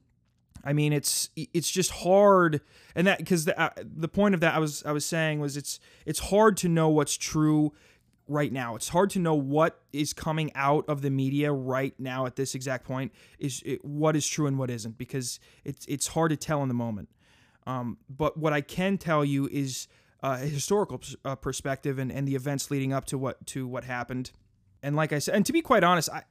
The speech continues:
every time I see a video of Ukraine, whether it's showing f-, footage from the war or not,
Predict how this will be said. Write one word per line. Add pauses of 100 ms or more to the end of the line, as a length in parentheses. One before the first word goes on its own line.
every
time
I
see
a
video
of
Ukraine, (560)
whether
it's
showing
f-, (160)
footage
from (540)
the
war
or
not,